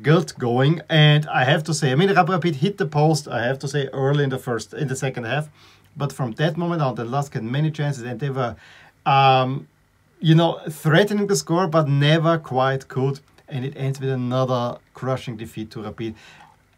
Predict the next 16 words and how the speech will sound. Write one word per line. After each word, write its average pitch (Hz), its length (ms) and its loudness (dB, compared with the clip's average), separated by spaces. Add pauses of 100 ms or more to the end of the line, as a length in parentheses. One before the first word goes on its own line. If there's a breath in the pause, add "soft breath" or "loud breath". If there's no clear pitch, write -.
(340)
which 151 280 -2 (440)
personally, 147 400 2
this 165 220 0
is 160 100 -4
the 131 140 -4
game 135 340 0
that 131 120 -6
I 139 120 -2
wanna 135 260 -2
win 131 300 -2
most, 127 420 0
and 120 200 -8
they, 117 180 -8 (180)
they 120 180 -6
are 127 120 -6
not 113 200 -10